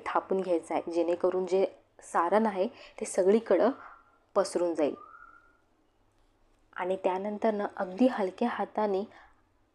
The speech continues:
अ, जास्त दाब न देता आपल्याला हे जे, अ, परोठा आहे ना, ते लाटून घ्यायचं आहे. कुठल्याही पद्धतीचा जो परोठा असतो ना, तो जरासा जाडसरच असतो,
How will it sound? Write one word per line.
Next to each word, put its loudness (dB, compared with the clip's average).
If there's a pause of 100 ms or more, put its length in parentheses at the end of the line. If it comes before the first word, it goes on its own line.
(140)
अ, -6
जास्त 4
दाब 2
न 2
देता 2 (440)
आपल्याला 2
हे 0
जे, 0
अ, 0
परोठा 2
आहे 2
ना, -2
ते 2
लाटून 0
घ्यायचं -2
आहे. -4 (1080)
कुठल्याही 0
पद्धतीचा 2
जो 2 (840)
परोठा 2
असतो 0
ना, 0 (220)
तो 8
जरासा 2
जाडसरच 2
असतो, -4